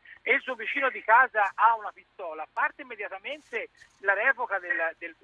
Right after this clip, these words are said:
del, del porto, della licenza di porto d'armi. E, e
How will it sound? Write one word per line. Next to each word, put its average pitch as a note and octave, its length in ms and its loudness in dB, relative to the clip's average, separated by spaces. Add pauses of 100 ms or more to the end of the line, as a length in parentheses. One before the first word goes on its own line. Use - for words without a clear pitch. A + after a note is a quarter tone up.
del, E3 460 -4
del D#3+ 180 -16
porto, E3+ 300 -10
della E3+ 180 -6
licenza E3 360 -6
di D#3+ 60 -2
porto D#3 280 -6
d'armi. G3 400 6 (380)
E, - 80 -4
e G#3 540 -2